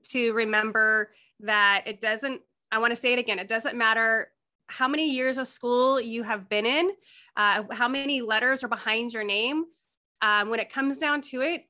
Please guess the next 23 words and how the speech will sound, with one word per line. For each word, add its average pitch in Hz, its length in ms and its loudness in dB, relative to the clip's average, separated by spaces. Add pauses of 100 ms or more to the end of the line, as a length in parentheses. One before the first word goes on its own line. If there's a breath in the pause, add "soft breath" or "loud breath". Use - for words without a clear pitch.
if 226 200 -4
everybody 247 360 0
is 285 120 -4
respecting 262 840 -2
each 233 180 -8
other's 214 260 -4
time 220 340 0
and 226 80 -2
energy 233 600 -2 (300)
and 214 500 2 (200)
going, 214 340 0
"You 214 80 2
know 214 140 2
what, 240 240 2 (560)
it's, - 360 -6 (440)
it, 214 240 -6 (180)
some 285 200 0
of 294 100 2
these 294 240 0
things 262 280 -4
are 240 80 -2
universal 233 500 -4
tasks. - 640 -4